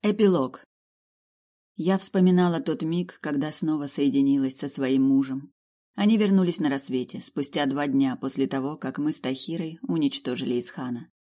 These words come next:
До сих пор помню, как вбежавший в покои воин доложил нам о том, что со стороны пустыни двигается что-то огромное и странное.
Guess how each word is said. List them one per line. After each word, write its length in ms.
До 160
сих 240
пор 220
помню, 420
как 220
вбежавший 560
в 80
покои 400
воин 420
доложил 460
нам 180
о 60
том, 260
что 240
со 140
стороны 400
пустыни 500
двигается 640
что-то 400
огромное 720
и 160
странное. 720